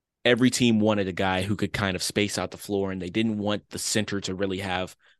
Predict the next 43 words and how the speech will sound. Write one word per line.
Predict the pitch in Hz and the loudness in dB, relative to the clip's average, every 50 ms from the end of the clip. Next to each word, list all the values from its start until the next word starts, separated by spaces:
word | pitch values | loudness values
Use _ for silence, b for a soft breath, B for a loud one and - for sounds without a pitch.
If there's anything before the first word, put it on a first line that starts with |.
| _ - - | _ -10 -4
much | 95 104 - - | -2 -2 -2 -2
of | 98 80 | -4 -4
a | 82 | -6
role | 80 76 90 101 107 113 113 110 95 | -8 -2 2 4 6 6 6 6 4
in | 80 71 | 0 -2
anything. | 71 76 78 71 - - 71 73 78 78 - _ _ _ _ _ _ _ _ _ _ _ _ _ - | -6 -6 -8 -10 -8 -8 -6 -6 -6 -8 -12 _ _ _ _ _ _ _ _ _ _ _ _ _ -8
But | 101 - | -6 -4
DeMarcus | - 98 101 113 117 - 123 - - | -2 2 4 4 4 4 2 -2 2
Cousins | - 120 113 - 110 - - | 2 2 2 2 0 -6 -6
was | 95 90 - | -8 -8 -6
the | 98 95 92 | -4 -2 0
only | 104 113 117 120 107 | 0 2 2 2 2
guy | 101 98 90 85 82 | 2 0 0 0 -2
back | 80 78 76 - - | -4 -6 -8 -8 -8
then | 92 87 85 85 87 - _ _ _ _ _ _ _ _ | -8 -8 -6 -8 -10 -12 _ _ _ _ _ _ _ _
who | - 110 | 0 0
was | 104 92 90 82 90 | 2 2 0 -4 -2
really | 90 101 101 98 95 95 92 | -2 0 0 0 0 -2 -4
the | 90 - 85 | -6 -8 -10
engine | - - 104 107 101 92 95 95 | -10 -6 -4 -4 -4 -4 -4 -4
to | - - | -6 -4
their | 85 87 76 | -2 -2 -2
offense | 71 80 82 - - 87 85 85 82 - | -2 -2 -4 -6 -6 -8 -8 -8 -8 -10
and | - 65 76 78 | -12 -12 -12 -10
leading | 87 95 95 92 90 87 87 | -8 -6 -6 -4 -4 -6 -6
their | 82 82 82 | -6 -8 -8
team, | - - - 85 - | -8 -10 -10 -8 -6
not | 92 107 107 104 98 | -2 -2 0 0 -2
leading | 95 92 85 87 85 | -4 -6 -6 -8 -10
the | 82 | -10
team | - - 87 80 | -10 -10 -10 -10
to | 82 | -12
the | - - | -16 -12
playoffs | - 78 71 67 76 - - | -10 -8 -8 -8 -10 -14 -16
because | - - 71 65 - - | -14 -12 -12 -12 -12 -12
the | - - | -14 -12
Kings | - - - 113 107 101 98 95 - - - _ _ _ _ _ _ _ _ - | -6 0 2 4 4 4 2 -2 -4 -10 -14 _ _ _ _ _ _ _ _ -8
weren't | 90 98 98 87 95 - - 104 - - | -4 -4 -4 -4 -6 -10 -12 -8 0 2
<laughs> | |
making | 127 92 78 - 87 82 | 2 2 0 -6 -8 -6
that | 85 90 85 - - | -4 -6 -6 -6 -8
back | - 85 76 76 - | -10 -12 -12 -12 -12
then, | - 60 71 80 92 | -12 -12 -12 -12 -16